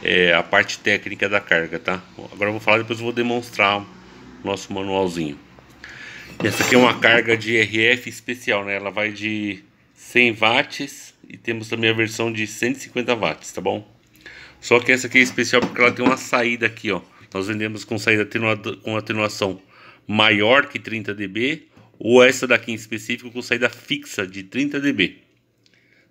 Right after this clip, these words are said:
tá bom? Ela varia de, da condição D C até dois ponto sete gigahertz, com a variação de mais ou menos meio D B a atenuação, tá bom?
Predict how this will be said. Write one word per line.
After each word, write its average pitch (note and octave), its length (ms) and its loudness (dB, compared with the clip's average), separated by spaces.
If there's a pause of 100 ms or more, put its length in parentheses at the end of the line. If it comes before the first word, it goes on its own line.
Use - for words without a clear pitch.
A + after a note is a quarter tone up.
tá D#2+ 60 -10
bom? A2 280 -2 (220)
Ela G#2 160 8
varia A2 400 4
de, A2+ 200 -4 (520)
da G#2 100 -2
condição A2 460 -4
D B2+ 180 4
C A2 460 0 (340)
até F#2+ 320 2
dois C#3+ 360 2
ponto C#3+ 280 -2
sete A2+ 400 0
gigahertz, B2+ 1040 0 (360)
com G#2+ 100 -2
a G#2 40 2
variação A2+ 500 0
de A#2 100 -6
mais B2 220 2
ou A#2 40 0
menos A2+ 280 0
meio A#2+ 340 4
D C#3+ 140 4
B F#2+ 240 0 (680)
a F2 80 -2
atenuação, F2+ 640 -4
tá E2 140 -14
bom? F2+ 260 -2